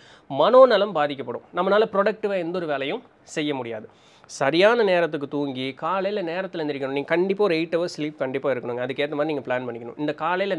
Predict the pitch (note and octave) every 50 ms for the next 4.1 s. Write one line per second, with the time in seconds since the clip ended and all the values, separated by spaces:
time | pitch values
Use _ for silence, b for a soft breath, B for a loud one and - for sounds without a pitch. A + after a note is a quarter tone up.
0 | D3 D3 D#3+ E3+ F3+ - F3 D#3 D3 C3+ C3+ D#3+ F#3 E3 C3+ A#2+ C#3+ E3 E3 D3
1 | C#3+ C3 C3 D3 D3+ - - _ _ _ _ _ _ - - C#3+ D3+ E3+ F#3+ F#3+
2 | G3 F#3+ - E3+ G3+ F#3+ - - D3+ F3 F#3+ F3 F3+ E3 F3 G3+ G3+ E3+ D3 C3+
3 | D#3 G3 F#3+ _ _ - D3 E3 F3+ F3 F#3 E3+ E3+ F3+ F3 D#3 C#3+ B2+ B2 B2+
4 | A#2+ A#2